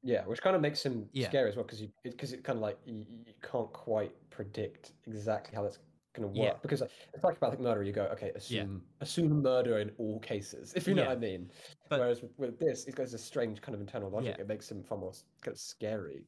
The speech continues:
Speaker 1: 'cause he,
Speaker 2: But
Speaker 1: 'cause, 'cause he can be understood, but you don't.
Speaker 2: Yeah, it's, he can't, he can be understood, but he can't be empathized or sympathized with, which is, in a way, scarier.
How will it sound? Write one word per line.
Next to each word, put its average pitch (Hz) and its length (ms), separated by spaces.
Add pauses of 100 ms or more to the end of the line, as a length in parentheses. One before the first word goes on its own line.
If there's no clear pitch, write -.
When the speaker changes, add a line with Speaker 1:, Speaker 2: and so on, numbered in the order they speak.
Speaker 1:
'cause - 80
he, 120 80
Speaker 2:
But 107 140
Speaker 1:
'cause, 151 280
'cause 139 140
he 117 80
can 175 340
be 117 140
understood, 95 480 (160)
but 104 80
you 101 160
don't. 98 260 (380)
Speaker 2:
Yeah, 151 340
it's, 151 400 (600)
he 143 180
can't, 160 320
he 143 100
can 214 140
be 147 80
understood, 180 460
but 117 100
he 117 60
can't 135 260
be 120 200
empathized 107 540
or 98 60
sympathized - 540
with, - 140 (100)
which 117 180
is, 123 120 (220)
in 143 100
a 139 40
way, 127 140
scarier. 101 560